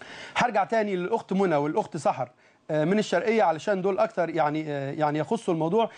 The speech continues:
وأعتقد إن إحنا ردينا على يعني معظم الحاجات ال-، آه، اللي هي فيما عدا ال-، ال-، الموضوعين دول، دول اللي يخصوا، آه، ال-، موضوع الحلقة، موضوع هشاشة العظام. طيب، آه، هل كل بقى مريض عنده هشاشة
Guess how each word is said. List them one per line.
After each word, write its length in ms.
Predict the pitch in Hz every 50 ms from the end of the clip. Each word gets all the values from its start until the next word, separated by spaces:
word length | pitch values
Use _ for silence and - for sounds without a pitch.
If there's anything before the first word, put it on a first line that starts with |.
| - - -
وأعتقد 400 | 190 170 165 - 240 - - 180
إن 120 | 185 190
إحنا 200 | 226 196 208 196
ردينا 320 | 175 175 156 170 226 220 180
على 320 | 165 160 160 156 160 - -
يعني 320 | 151 151 147 147 156 160
معظم 300 | 180 214 208 180 185 170
الحاجات 360 | 151 - 170 160 180 196 - - -
ال-، 260 | 151 147 143 143 143 139 135 135 135 135 131 127 120 - - - - - - - - _ -
آه، 240 | 151 143 147 143 147
اللي 180 | 156 156 160 170
هي 120 | 190 202
فيما 220 | - - 208 190 180
عدا 200 | 196 214 202 208
ال-، 180 | 185 185 -
ال-، 240 | 175 165 175 - 175
الموضوعين 520 | 165 160 160 170 165 165 175 196 202 185
دول، 260 | 156 165 147 131 139 139
دول 180 | 196 214 208
اللي 160 | 208 190 175
يخصوا، 420 | 160 - - 226 214 - - 226 202 - - _ - - - - - _ 160
آه، 220 | 151 151 147 - -
ال-، 640 | 147 143 143 143 143 139 143 139 139 139 143 139 143 147
موضوع 280 | 151 160 175 214 185
الحلقة، 280 | 160 139 - 139 - - _ _ _
موضوع 340 | 180 165 165 165 208 185 160
هشاشة 320 | 139 127 180 156 - -
العظام. 280 | 156 143 135 120 117 113 - _ _ _ _ _ _ _ _ - - - - - - - - - - - - - - - -
طيب، 260 | 214 190 147 120 107 - _ _ - - - _ _ -
آه، 160 | 165 156 - -
هل 220 | 165 175 247 277 233
كل 240 | - 285 285 262 247
بقى 300 | 277 262 233 202 - 180
مريض 320 | 165 175 220 233 202 165
عنده 280 | 160 190 226 226 185 165
هشاشة 360 | 151 143 - 226 208 -